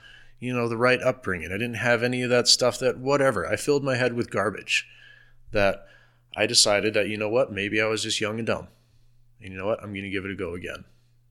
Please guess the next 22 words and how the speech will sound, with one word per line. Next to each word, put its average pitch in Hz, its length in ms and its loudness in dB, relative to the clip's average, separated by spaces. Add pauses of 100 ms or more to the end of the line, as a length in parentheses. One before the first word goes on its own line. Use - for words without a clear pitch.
(180)
So 98 380 -4 (140)
one 104 280 -6
night 98 280 -2 (100)
when 90 140 -10
I 92 100 -4
wasn't 101 300 -4
working 104 280 -6
at 104 100 -10
the 127 60 -8
bar, 104 400 0
I 104 80 -4
went 113 240 -6
into 110 240 -8
that 95 180 -6
same 98 240 -4
bar 92 240 -2
with 120 240 -2
my 123 160 -2
boyfriend 90 440 -4
at - 120 -10
the - 80 -18
time. 110 360 -16